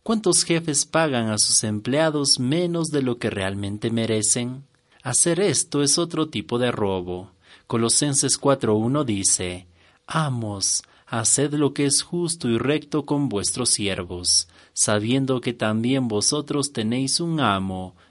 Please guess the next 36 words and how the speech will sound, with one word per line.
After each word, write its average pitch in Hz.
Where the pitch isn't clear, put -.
en 104
los 123
cielos". 90
En 131
quinto 143
lugar, 131
tenemos 123
el 110
robo 135
a -
las 90
autoridades. 104
El 120
no 151
pagar 101
los 117
impuestos, 98
el 131
no 147
pagar 143
por 143
los 123
servicios 117
básicos 143
que 120
contamos, 110
es -
una 180
forma 170
de 120
robo 147
muy 156
común 123
en 101
nuestros 104
días. 90